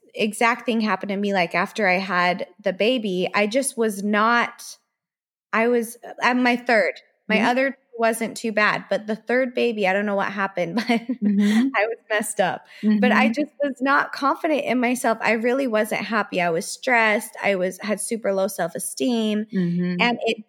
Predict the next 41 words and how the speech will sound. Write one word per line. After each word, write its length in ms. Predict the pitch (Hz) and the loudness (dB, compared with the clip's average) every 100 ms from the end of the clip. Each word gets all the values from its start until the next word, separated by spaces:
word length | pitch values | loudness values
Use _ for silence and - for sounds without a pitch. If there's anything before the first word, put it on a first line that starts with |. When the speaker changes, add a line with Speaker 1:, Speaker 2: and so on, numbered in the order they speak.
| 220 | 0
Speaker 1:
definitely, 1040 | 240 240 233 208 71 196 202 180 180 190 _ _ _ _ | 2 2 0 2 0 0 0 0 -2 -4 _ _ _ _
like, 480 | 202 196 190 - - | 0 2 2 -4 -12
bled 320 | - 208 202 202 | 0 2 2 0
through 260 | 202 196 | -2 0
into 600 | 190 190 - 202 185 185 - | 0 0 -2 -2 0 0 0
our 160 | 185 185 | 0 0
marriage 640 | 185 196 190 165 175 - | 2 4 4 2 -2 -8
because 380 | 185 - 180 170 - | -8 -2 -4 -2 -2
I 560 | 185 180 175 165 185 _ _ _ | 2 2 2 0 -4 _ _ _
was 140 | 180 170 | 0 2
Speaker 2:
Mm-hmm. 80 | 170 | 2
Speaker 1:
like, 340 | 175 165 - _ _ 175 | 2 0 -4 _ _ -8
Speaker 2:
Mm-hmm. 120 | 160 | -4
Speaker 1:
you 120 | 190 | -2
know, 240 | 175 185 - _ 202 | -4 -8 -12 _ -8
"Oh 40 | 208 | -4
my 100 | 202 | 2
gosh, 300 | 277 202 - | 2 2 -2
I'm 160 | 220 233 | 0 2
just 220 | 262 - | 0 0
not 160 | 262 - | -2 0
happy. 520 | 208 349 381 226 151 | 0 0 0 -2 0
I 120 | 190 | -2
just 280 | 214 240 - | -2 -4 0
don't, 200 | 247 - | 0 0
I 120 | 220 | -2
just 280 | 220 247 - | -2 -6 -8
can't." 460 | - 247 240 226 - _ _ _ _ | -6 -2 0 -2 -4 _ _ _ _
And 180 | 214 233 | -4 -2
poor 180 | 269 240 | 0 2
Adam, 460 | 220 233 214 202 220 | 2 4 2 2 2
you 80 | 208 | 0
know, 140 | 202 | 0
he's 180 | 233 226 | 0 -2
like, 160 | 214 | -4
"What 180 | 233 285 | -2 -2
is 220 | 233 220 | -2 -2
wrong 280 | 214 220 330 | -2 -2 0
with 180 | 311 302 | -2 -2
you?" 160 | 226 196 | -2 0
But 220 | 208 | -2